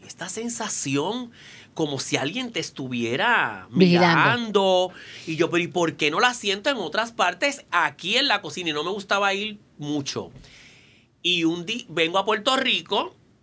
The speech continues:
Speaker 1: tengo una amiga, eh, eh, también que, que le, le gusta, eh, practicar todo este tipo de temas.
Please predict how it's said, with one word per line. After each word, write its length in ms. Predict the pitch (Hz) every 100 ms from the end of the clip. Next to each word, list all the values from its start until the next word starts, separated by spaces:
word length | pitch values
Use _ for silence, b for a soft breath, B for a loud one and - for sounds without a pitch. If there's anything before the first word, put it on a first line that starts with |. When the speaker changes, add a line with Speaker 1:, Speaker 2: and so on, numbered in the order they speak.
| _ _ _ _ - - _
Speaker 1:
tengo 300 | - 143 139
una 100 | 151
amiga, 520 | 156 151 139 147 175 - _
eh, 640 | 139 127 117 104 95 98 120
eh, 380 | 113 104 90 - _ _
también 340 | 120 113 113
que, 260 | 123 147 110
que 140 | - 110
le, 200 | 101 104
le 200 | 107 104
gusta, 380 | 92 - 127 117
eh, 80 | -
practicar 760 | - 123 - 117 - 101 107 110
todo 180 | 127
este 120 | 113 117
tipo 220 | 120 131
de 120 | 156
temas. 320 | 151 127 123